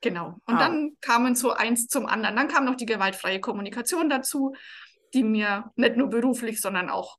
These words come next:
Speaker 1: hier privat in der
Speaker 2: Privat.
Speaker 1: Familie super, super
Speaker 2: <laughs>
Speaker 1: weitergeholfen hat. Genau. Und dann der, der dritte Baustein, gut, das war dann M-Trace. Ähm,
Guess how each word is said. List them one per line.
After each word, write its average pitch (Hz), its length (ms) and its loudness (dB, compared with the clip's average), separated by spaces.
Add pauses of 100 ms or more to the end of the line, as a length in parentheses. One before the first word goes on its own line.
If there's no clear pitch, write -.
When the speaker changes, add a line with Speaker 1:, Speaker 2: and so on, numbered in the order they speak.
(100)
Speaker 1:
hier 247 200 -2
privat 214 440 -2
in - 100 2
der 262 80 6
Speaker 2:
Privat. 262 160 6
Speaker 1:
Familie 269 400 2
super, 254 560 4
super 302 300 6
Speaker 2:
<laughs> - 20 6
Speaker 1:
weitergeholfen 240 720 4
hat. 208 200 -2 (260)
Genau. 233 340 2
Und 240 180 6
dann 226 180 4
der, 208 180 4
der 240 180 2
dritte 254 280 0
Baustein, 208 580 0
gut, - 160 -8
das 226 180 4
war 214 120 4
dann 190 140 -2
M-Trace. 233 580 0 (680)
Ähm, 196 400 -2